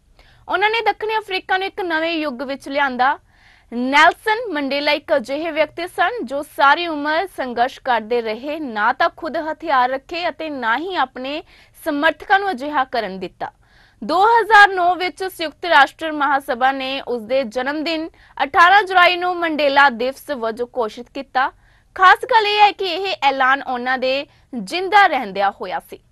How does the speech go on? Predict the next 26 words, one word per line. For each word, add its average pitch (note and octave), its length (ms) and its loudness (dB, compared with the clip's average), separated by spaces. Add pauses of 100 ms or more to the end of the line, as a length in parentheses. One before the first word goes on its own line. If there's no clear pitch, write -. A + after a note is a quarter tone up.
(640)
ਨਸਲਵਾਦ G#4 600 4
ਵਿਰੋਧੀ F4+ 440 -2
ਲੜਾਈ C4+ 380 4
ਦੌਰਾਨ B3 500 -2
ਮੰਡੇਲਾ A#3+ 560 0
ਨੂੰ A#3+ 160 -8
ਸਤਾਈ A3 320 0
ਸਾਲਾਂ G#3+ 400 -4
ਲਈ A3 320 -6
ਰੋਬੇਨ A3 480 -6
ਟਾਪੂ B3+ 400 -2
ਤੇ C4 180 -2
ਸਰਕਾਰ A3+ 480 -4
ਦੁਆਰਾ G#3 360 -4
ਕੈਦ G#3+ 360 -4
ਕੀਤੇ C4 240 -10
ਗਏ B3 180 -2
ਸਨ। E4 280 -6 (220)
ਉਹਨਾਂ D#4+ 320 -2
ਨੇ E4+ 380 -6
ਕੋਲੇ C4 300 0
ਦੀ C4 120 -8
ਖਾਣ A3 320 -6
ਵਿੱਚ A3 220 -12 (100)
ਕੰਮ G#3+ 220 -4
ਕਰਨਾ G3+ 440 -8